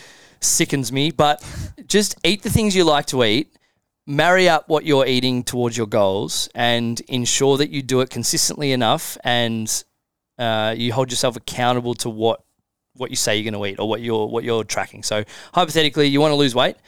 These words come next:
track your intake. If you track your intake, you'll understand, okay, well, here's the breakdown between my macronutrients and here's how many calories I'm consuming. And, oh, wait, maybe I'm,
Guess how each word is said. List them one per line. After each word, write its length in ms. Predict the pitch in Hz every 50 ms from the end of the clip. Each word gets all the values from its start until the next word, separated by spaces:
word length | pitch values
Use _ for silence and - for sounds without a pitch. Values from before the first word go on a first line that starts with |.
| _ _ _
track 300 | - - 147 143 - -
your 120 | 151 131 120
intake. 360 | 110 101 - 95 90 - _ _ -
If 140 | - 110 123
you 60 | 135
track 260 | - - 147 147 -
your 100 | - 123
intake, 280 | 127 127 - 127 120 113
you'll 120 | 117 117
understand, 680 | 113 113 117 110 - - 101 104 107 107 107 107 101 - - - - -
okay, 240 | 117 - - 95 98
well, 140 | 104 104 110
here's 560 | 101 - 127 131 131 135 135 131 127 123 - - - - - _ _
the 100 | - 117
breakdown 600 | 117 - _ - 113 113 110 - 127 117 113 113
between 360 | 110 117 - - 110 107 113 113
my 80 | 110
macronutrients 840 | 110 104 113 - - 110 110 107 104 101 - 104 104 104 104 104 -
and 100 | 98 98
here's 200 | 101 123 127 123
how 100 | 131 120
many 120 | 123 123 120
calories 360 | - - 101 104 107 107 107
I'm 100 | 110 110 107
consuming. 480 | 110 101 - - 104 104 107 107 107
And, 160 | 107 104 101 - - - - - - - _ -
oh, 160 | 117 120 120
wait, 220 | 139 135 107 - -
maybe 360 | - 120 123 139 139 139 135 135
I'm, 420 | 127 127 123 123 120 113 107